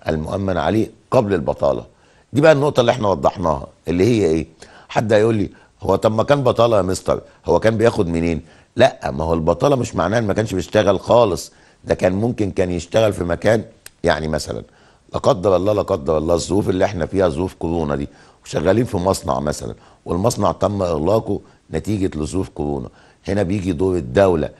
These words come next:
في تعويض البطالة. العامل اللي توقف ده، توقف بإرادته ولا غصب عنه؟ غصب عنه. يبقى هنا يستحق تعويض البطالة، هيستحق ستين في المية من الأجر اللي كان بياخده. يعني بمثال بسيط كده، أنا كنت شغال بألف جنيه في الشهر،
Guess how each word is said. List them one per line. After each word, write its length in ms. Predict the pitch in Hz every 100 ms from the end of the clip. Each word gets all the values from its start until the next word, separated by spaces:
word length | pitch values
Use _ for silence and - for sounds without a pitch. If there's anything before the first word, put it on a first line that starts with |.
| _
في 140 | - 95
تعويض 400 | 87 73 87 85
البطالة. 480 | 78 73 - 67 - - _ -
العامل 360 | 80 90 120 104
اللي 140 | 85
توقف 480 | 80 82 - 82 60
ده، 140 | 76 - -
توقف 300 | 85 - 92
بإرادته 420 | 76 87 101 98
ولا 140 | 87
غصب 340 | 82 85 71 73
عنه؟ 380 | 80 85 85 - _ _ _ -
غصب 320 | 65 58 80
عنه. 340 | 95 131 95 - - _ -
يبقى 200 | 73 98
هنا 120 | 107
يستحق 400 | - 95 - -
تعويض 340 | 90 80 90
البطالة، 480 | 85 76 76 73 69 - - -
هيستحق 580 | 90 - - 123 - 113
ستين 360 | 95 - 123
في 160 | 110 101
المية 280 | 92 113 110
من 160 | 90
الأجر 320 | 85 113 110
اللي 140 | 101 85
كان 220 | 101 90
بياخده. 360 | 78 71 55 53
يعني 300 | 90 95 95
بمثال 340 | 78 85 120
بسيط 360 | 104 85 - 78
كده، 240 | - 52 - _ - - _ -
أنا 140 | 104 104
كنت 200 | 98 90
شغال 520 | 92 78 95 87 67 - _ -
بألف 380 | 85 104 127 110
جنيه 240 | 76 104
في 80 | 101
الشهر، 360 | 85 - 65